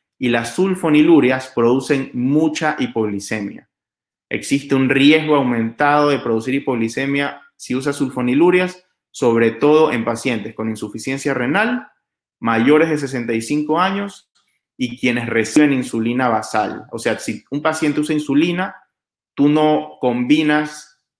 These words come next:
insulina más una sulfoniluria. No le puedes dar de forma concomitante a un paciente eso de ahí.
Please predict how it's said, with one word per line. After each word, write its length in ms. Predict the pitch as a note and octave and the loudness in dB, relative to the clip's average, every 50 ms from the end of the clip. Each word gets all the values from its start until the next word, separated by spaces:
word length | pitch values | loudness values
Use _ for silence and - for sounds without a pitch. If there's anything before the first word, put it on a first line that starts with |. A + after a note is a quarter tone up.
| _ _ _ _ _ _ | _ _ _ _ _ _
insulina 840 | - C#3 C3 B2+ B2 - C3 A#2+ B2+ C#3+ D#3 D3+ D#3 D#3 D3+ - - - | -2 -2 0 -2 -2 -2 0 2 4 4 2 2 2 -2 -2 -4 -6 -6
más 460 | B2 A#2+ C3 C#3 D3 C#3+ C#3+ - - | -4 -2 0 0 0 0 -2 -4 -6
una 220 | C3+ B2+ C3 C3 C3 | -4 -4 -2 -2 -2
sulfoniluria. 800 | - B2+ A#2+ - A#2 A2 G#2+ G#2+ A2+ A2 G2+ - - - - _ _ _ _ _ _ _ _ _ - | -4 -6 -6 -6 -6 -8 -6 -4 -4 -4 -4 -4 -8 -12 -16 _ _ _ _ _ _ _ _ _ -4
No 120 | A2+ A#2+ B2+ | -2 0 0
le 100 | C3+ C3 | 0 0
puedes 260 | - C#3 C3+ C3+ C3+ | 0 0 0 2 2
dar 160 | C3 C3 B2 | 0 0 0
de 120 | B2 A#2+ | -2 -2
forma 300 | - B2 B2 B2+ C3 C3 | -2 -2 -2 -2 -4 -4
concomitante 840 | - B2 A#2 A2+ - A2+ A2 A2 G#2+ G2+ - C3 B2+ B2 A#2+ A#2 A#2 | -4 -4 -4 -4 -4 -4 -4 -4 -6 -6 -4 -2 -2 -2 -2 -2 -4
a 20 | A#2 | -4
un 100 | A#2 A2+ | -2 -2
paciente 500 | A2+ G#2+ - - A2+ A2 G#2+ G2+ G#2+ G#2+ | -4 -4 -4 -4 -6 -6 -4 -4 -6 -4
eso 220 | G#2 A2 G#2+ G2 | -4 -4 -4 -4
de 80 | G2 G#2 | -4 -6
ahí. 180 | G#2 G#2 - | -6 -8 -12